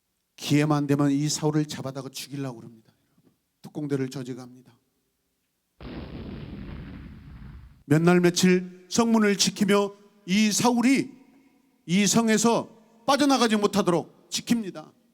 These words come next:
잡히기만 하면 죽여버리려고. 다메섹을 빠져나가지 못하도록 지금 유대인 특공대들이 지금 지키고 있어요. 죽이기로 공모하고요, 연구를 합니다. 어떻게, 이, 잘 죽일까?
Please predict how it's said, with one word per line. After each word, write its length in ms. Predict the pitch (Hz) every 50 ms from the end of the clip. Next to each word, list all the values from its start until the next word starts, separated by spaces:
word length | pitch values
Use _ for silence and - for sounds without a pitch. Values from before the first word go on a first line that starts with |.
| _ _ _ _ _ _ _ _ _ _ _ _ _ _ _ _ -
잡히기만 540 | - - 247 - - - 269 247 202 190
하면 120 | 185 175 160
죽여버리려고. 760 | - - 156 175 170 175 151 143 147 135 127 120 127 131 - _ _ _ _ _ _ _ _ _ _ _ _ _ _ _ _ _ _ _ _ _ -
다메섹을 600 | - 151 147 160 160 151 160 147 147 151 147 -
빠져나가지 520 | - 185 165 175 165 156 147 151 151 139
못하도록 480 | 147 143 139 143 - 151 131 131 127 120
지금 320 | - - 139 131 135 120 - - _ _ _ _ _ _ _ _
유대인 420 | - 127 131 147 147 139 135 131 131
특공대들이 640 | - 180 - 180 160 143 127 123 127 120 113 110 110
지금 220 | - - 117 110
지키고 340 | - - - - - _ -
있어요. 220 | - - - _ _ _ _ _ _ _ _ _ _ _ _ _ _ _ _ _ _ _ _ _ _ _ _ _ _ _ _ -
죽이기로 500 | - - 175 180 190 180 170 180 165 165
공모하고요, 680 | - - 151 170 175 180 170 160 151 160 160 165 139
연구를 360 | 147 175 208 208 190 190 180 180
합니다. 300 | 175 175 175 170 170 160 _ _ _ _ _ -
어떻게, 640 | 117 120 135 135 139 160 151 156 - 143 135 131 123
이, 240 | 117 127 143 170 165 170 _ _ _ _ _ _ _ - - - - - 143 143 139 - _ _ _ _
잘 220 | - - 131 117
죽일까? 460 | 113 110 110 110 110 107 _ _ _